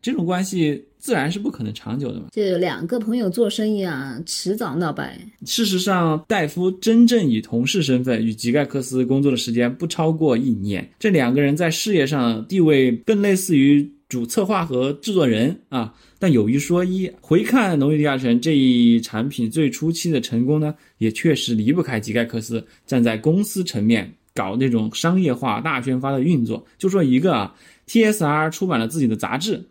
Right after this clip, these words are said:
Speaker 1: 并且允许玩家投稿自己原创的内容来完善已经有的战役设定。可以说这就是《龙与地下城》模组生态的前身嘛。这当然就吸引了大量创作爱好者啊，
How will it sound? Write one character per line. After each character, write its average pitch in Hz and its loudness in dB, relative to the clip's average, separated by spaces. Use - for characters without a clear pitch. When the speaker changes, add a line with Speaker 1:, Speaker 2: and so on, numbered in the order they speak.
Speaker 1:
并 190 2
且 120 2
允 117 0
许 - -10
玩 120 0
家 175 0
投 170 0
稿 135 -6
自 165 -4
己 113 -2
原 110 0
创 214 0
的 175 0
内 143 2
容 113 -2
来 117 0
完 113 -2
善 131 -2
已 117 0
经 117 0
有 110 0
的 117 -2
战 143 0
役 - 2
设 147 0
定。 117 -4
可 143 0
以 139 4
说 120 0
这 127 0
就 117 2
是 117 -4
《龙 113 0
与 127 2
地 117 -2
下 120 -2
城》 107 -4
模 110 0
组 135 -4
生 131 0
态 143 -2
的 117 -2
前 110 -2
身 175 2
嘛。 - 0
这 208 0
当 185 2
然 185 2
就 180 6
吸 165 0
引 143 4
了 123 4
大 139 0
量 127 -2
创 165 -2
作 135 0
爱 131 -2
好 131 -4
者 117 -8
啊， 110 -6